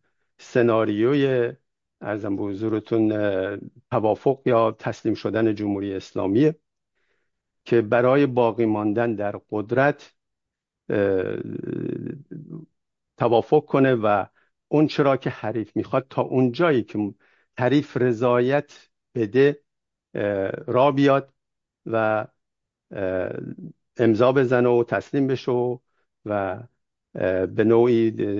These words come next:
مراکز هستی جمع بشن تا اون جایی که مقدور هست جمع بشه، حتی کنار گذاشته بشه، به کارشناسان آمریکایی اجازه داده بشه بیان. اینها حالا جزئیاتشه که بعداً مشخص خواهد شد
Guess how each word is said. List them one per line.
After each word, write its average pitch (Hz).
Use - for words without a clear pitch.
مراکز 104
هستی 104
جمع 123
بشن 117
تا 113
اون 101
جایی 98
که -
مقدور 127
هست 120
جمع 127
بشه، 123
حتی 120
کنار 123
گذاشته 120
بشه، 113
به 101
کارشناسان 113
آمریکایی 104
اجازه 101
داده 131
بشه 123
بیان. 117
اینها 160
حالا 175
جزئیاتشه 131
که 131
بعداً 113
مشخص 117
خواهد 131
شد 143